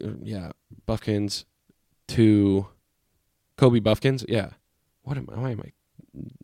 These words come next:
yeah. The N B A draft. It, it stands to be a rough season for Michigan. It did, it did before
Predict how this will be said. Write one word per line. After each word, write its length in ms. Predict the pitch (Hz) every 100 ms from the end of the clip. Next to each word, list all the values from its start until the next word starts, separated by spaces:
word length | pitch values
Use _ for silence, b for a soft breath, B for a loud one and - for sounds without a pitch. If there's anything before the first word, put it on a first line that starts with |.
| -
yeah. 180 | 113 110 _ _ _ _ _ _ _ _ _ _ _ -
The 260 | 117 107 87
N 140 | 120
B 100 | 113
A 80 | 104
draft. 380 | 101 101 123 - _ _ _ _ _ _ - _ _ _ _ _ _ _ _
It, 200 | 78 95 -
it 280 | 123 120 -
stands 460 | - 117 107 98
to 80 | 101
be 140 | 101
a 40 | 95
rough 300 | 98 104 101
season 460 | - 101 98 92 - _ _ _ _ _ _ _ _ _ _ _
for 120 | -
Michigan. 380 | 113 110 - 95
It 100 | 104
did, 320 | 117 120 98 -
it 80 |
did 160 | - 117
before 520 | 117 - 113 113 110